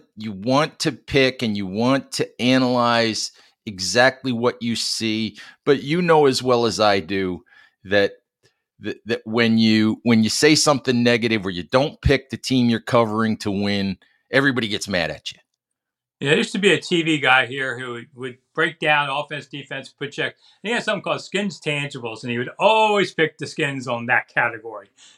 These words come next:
Speaker 2: And, we, you know, and I think he picked them to go sixteen and oh every year. Uh,
Speaker 1: <laughs>
Speaker 2: so if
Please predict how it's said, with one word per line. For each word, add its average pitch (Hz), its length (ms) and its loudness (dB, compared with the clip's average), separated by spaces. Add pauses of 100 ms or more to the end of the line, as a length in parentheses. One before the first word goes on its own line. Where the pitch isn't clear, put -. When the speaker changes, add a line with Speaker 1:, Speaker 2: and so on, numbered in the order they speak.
Speaker 2:
And, 151 140 -6
we, 165 160 -8
you 180 80 -2
know, 143 160 0
and 151 100 0
I 190 60 0
think 233 200 -8
he 196 120 -8
picked 175 240 -6
them 170 140 -6
to 147 80 -6
go 147 140 -2
sixteen 147 440 -8
and 127 80 -4
oh 127 160 0
every 110 240 -2
year. 104 220 -8 (420)
Uh, 160 300 2 (160)
Speaker 1:
<laughs> - 100 -8 (960)
Speaker 2:
so 196 120 4
if 185 120 -8